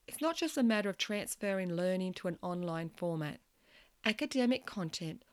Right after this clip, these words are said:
also has to be flexible and adjustments provided. Personally, I feel the well-being of your school community, which includes you, takes precedent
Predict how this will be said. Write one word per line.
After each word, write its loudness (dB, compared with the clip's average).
also 0
has -4
to -4
be -2
flexible -6
and 4
adjustments -2
provided. -2
Personally, 0
I 0
feel 0
the -4
well-being 0
of -8
your -2
school -4
community, -2
which 0
includes 2
you, 2
takes -6
precedent -2